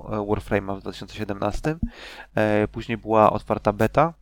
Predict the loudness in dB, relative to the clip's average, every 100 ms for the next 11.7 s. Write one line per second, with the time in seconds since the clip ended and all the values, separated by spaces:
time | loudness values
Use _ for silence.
0 | _ -8 -6 -4 -4 -6 -10 -8 -6 -6
1 | -6 -6 -4 -4 -4 -2 -2 -2 -6 -6
2 | 4 4 4 0 -2 0 -2 -4 -12 -16
3 | -10 -4 -2 2 4 4 -2 -4 -6 -4
4 | -4 -2 -4 -4 -6 -14 -16 -18 -14 -6
5 | -4 -4 2 2 2 -4 -6 -6 -6 0
6 | 0 0 -4 2 2 4 2 2 0 -8
7 | -8 -10 -8 -10 -10 -14 -10 -8 -6 -4
8 | -4 -4 -4 -4 -6 -4 -2 -2 -4 -8
9 | -8 -10 -16 0 4 4 4 0 2 0
10 | 2 0 0 -8 -14 -8 -8 -6 0 0
11 | 4 4 8 8 8 6 2